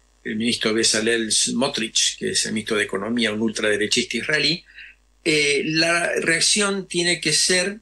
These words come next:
o sea, la respuesta tiene que resonar en todo el Medio Oriente por varias generaciones. Eso es lo que dijo el ministro de Economía. O sea, tiene que ser una,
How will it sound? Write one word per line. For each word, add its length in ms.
o 40
sea, 160
la 180
respuesta 540
tiene 220
que 100
resonar 540
en 120
todo 160
el 80
Medio 240
Oriente 340
por 200
varias 220
generaciones. 560
Eso 100
es 40
lo 120
que 100
dijo 280
el 100
ministro 320
de 80
Economía. 500
O 200
sea, 120
tiene 200
que 100
ser 220
una, 360